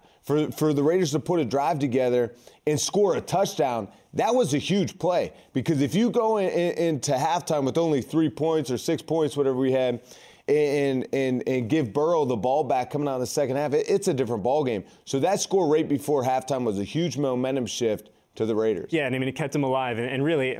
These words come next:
Speaker 2: if we went into this game and you said, "Hey, Derek Carr is gonna have a two-minute drill to win this football game or to at least get us into overtime," we would have taken that a hundred times out of a hundred. But, but Bruce, I think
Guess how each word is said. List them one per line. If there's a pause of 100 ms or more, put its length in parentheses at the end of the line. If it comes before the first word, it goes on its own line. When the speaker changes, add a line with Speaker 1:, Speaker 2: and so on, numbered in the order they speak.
Speaker 2:
if
we
went
into
this
game
and
you
said,
"Hey,
Derek
Carr
is
gonna
have
a
two-minute
drill
to
win
this
football
game
or (200)
to
at
least
get
us
into
overtime,"
we
would
have
taken
that
a
hundred
times
out
of
a
hundred.
But, (240)
but
Bruce,
I
think